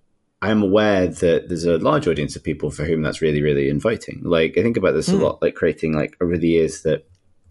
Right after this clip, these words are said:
Speaker 1: I was working on Hack Mode, and we create really, really obtuse puzzles for the community to solve. And, you know, obviously there were moments where people would get frustrated or kind of stuck, or the whole community would get stuck on something for a while.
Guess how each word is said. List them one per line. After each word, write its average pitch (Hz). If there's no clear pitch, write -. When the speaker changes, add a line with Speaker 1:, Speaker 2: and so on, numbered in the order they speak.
Speaker 1:
I 90
was 78
working 82
on 76
Hack -
Mode, 78
and 76
we 73
create -
really, 87
really 82
obtuse -
puzzles 78
for -
the 69
community 80
to 73
solve. 64
And, 87
you 95
know, 78
obviously 87
there 78
were 78
moments 76
where -
people 73
would 69
get 65
frustrated 110
or 76
kind 78
of 73
stuck, -
or 80
the 73
whole 73
community 85
would 76
get 65
stuck 82
on 76
something 73
for -
a 67
while. 64